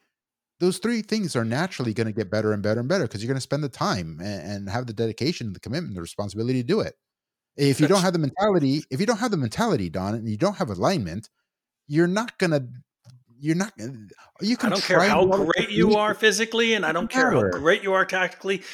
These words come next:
Speaker 2: you're gonna get beat up at the next level 'cause the minute something goes hard for you,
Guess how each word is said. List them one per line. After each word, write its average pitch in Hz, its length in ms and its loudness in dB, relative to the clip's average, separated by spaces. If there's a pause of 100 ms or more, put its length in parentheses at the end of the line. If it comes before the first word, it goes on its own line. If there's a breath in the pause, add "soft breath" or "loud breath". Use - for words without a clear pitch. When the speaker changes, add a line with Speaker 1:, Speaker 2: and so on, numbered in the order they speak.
(120 loud breath)
Speaker 2:
you're 135 160 -2
gonna 170 180 0
get 139 260 -6
beat 160 220 4
up 160 200 4
at 156 100 -6
the 147 60 -4
next 139 260 -6
level 139 260 -4
'cause 127 240 -8
the 120 80 -4
minute 147 440 0
something 247 260 -2
goes 220 200 4
hard 262 400 -2
for 143 240 -4
you, 127 280 -4